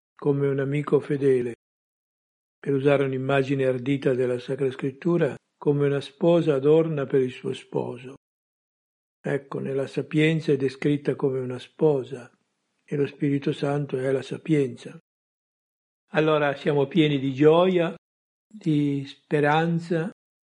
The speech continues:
di ottimismo, perché assieme a noi, assieme a tutte le persone che camminano con noi,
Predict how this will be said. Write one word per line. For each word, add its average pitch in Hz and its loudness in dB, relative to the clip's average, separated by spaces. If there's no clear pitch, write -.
di 165 2
ottimismo, 156 -2
perché 143 -2
assieme 147 -2
a 143 -2
noi, 156 0
assieme 151 -4
a 139 -4
tutte 156 -2
le 143 2
persone 151 -2
che 143 -12
camminano 143 -2
con 156 0
noi, 131 -4